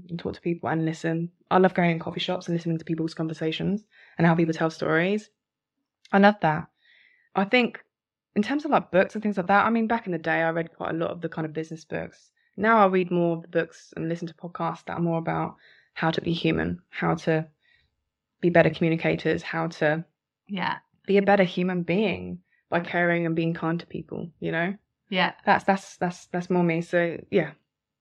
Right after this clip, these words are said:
Speaker 2: I hear that. Any top recommendations you'd give?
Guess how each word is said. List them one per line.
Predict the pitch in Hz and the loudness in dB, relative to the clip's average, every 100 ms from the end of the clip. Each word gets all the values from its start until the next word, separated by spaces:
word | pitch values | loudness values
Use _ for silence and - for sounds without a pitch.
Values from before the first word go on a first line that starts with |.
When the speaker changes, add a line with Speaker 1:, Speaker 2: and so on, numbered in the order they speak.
| - | -4
Speaker 2:
I | 226 | -4
hear | 202 202 180 | -4 -6 0
that. | 165 - - _ | 2 2 -2 _
Any | 233 214 | -4 -2
top | 208 240 - | 0 0 0
recommendations | 220 - 214 208 196 - 240 247 | -4 -2 0 2 0 -2 -6 -8
you'd | 233 | -8
give? | 240 254 | -6 -6